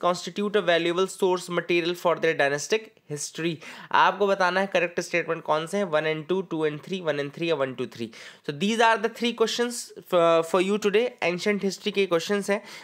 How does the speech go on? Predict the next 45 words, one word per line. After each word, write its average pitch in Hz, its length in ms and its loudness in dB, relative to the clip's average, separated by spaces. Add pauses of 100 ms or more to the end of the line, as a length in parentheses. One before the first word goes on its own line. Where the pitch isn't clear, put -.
(120)
अगर 165 200 4
आप 180 180 4
आंसर 175 300 2
कर 180 140 2
सके 185 240 -2
तो 170 120 -4
बढ़िया 160 360 2
है। 220 200 2
आंसर 190 340 2
मैं 226 80 4
आपको 220 200 2
बताता 185 380 2
हूँ, 233 100 4
आप 208 160 2
मैच 160 320 2
करके 185 240 0
ज़रूर 156 220 0
बताइए 156 320 2
कितने 151 280 -4
आपने 143 240 0
सही 123 260 -6
किए। 117 300 -6 (520)
पहला 220 280 6
सवाल 254 380 4
है 277 80 2
उत्तरा 226 420 2
मेरूर 220 360 2
इंस्क्रिप्शन 208 500 -2
का 208 100 2
पूछा 208 260 0
था 196 120 2
मैंने 190 200 0
आपसे, 175 260 -2
तो 202 60 -4
इसका 208 180 -4
करेक्ट 202 340 0
आंसर 190 280 2
होगा 208 200 4
डी, 190 500 -2 (300)
village 196 480 2
administration 202 640 0
under 185 280 0
the 202 120 2
Chola 160 460 2
administration। 135 560 -6